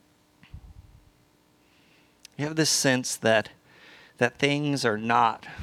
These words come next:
as they should be. Are you with me? Martin Luther King Junior said, um, "Injustice anywhere is a threat to justice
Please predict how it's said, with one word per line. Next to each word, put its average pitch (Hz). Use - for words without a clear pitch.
as 104
they 104
should -
be. -
Are 123
you 139
with 190
me? 226
Martin 143
Luther 143
King 131
Junior 127
said, 113
um, 107
"Injustice 139
anywhere 117
is 123
a 117
threat 127
to 127
justice 113